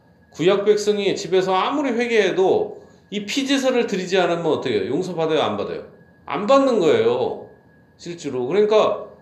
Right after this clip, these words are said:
피 제사를 드려야 되는 것처럼 구약에서. 그러나 우리는 피 제사를 드리는 게 아니라 뭐예요? 피 제사를 예수님이 다 드리셨기 때문에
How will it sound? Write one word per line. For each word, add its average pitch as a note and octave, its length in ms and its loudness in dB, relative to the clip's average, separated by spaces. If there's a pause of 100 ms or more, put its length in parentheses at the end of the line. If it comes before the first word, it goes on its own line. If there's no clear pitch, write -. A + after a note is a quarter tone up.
(240)
피 C#4+ 200 0
제사를 B3+ 460 4
드려야 G3+ 320 2
되는 F3 240 2
것처럼 C3+ 840 0
구약에서. G#2+ 720 -4 (220)
그러나 D3+ 320 0
우리는 B2+ 500 -4
피 F#3+ 160 -14
제사를 E3+ 340 -6
드리는 B2+ 320 -8
게 B2+ 100 -6
아니라 G#2 340 -4
뭐예요? G2+ 500 -6 (500)
피 G#3 180 -8
제사를 E3+ 480 -2
예수님이 B2 320 -6
다 G2 220 -14
드리셨기 C#3 400 -8
때문에 F#2+ 600 -6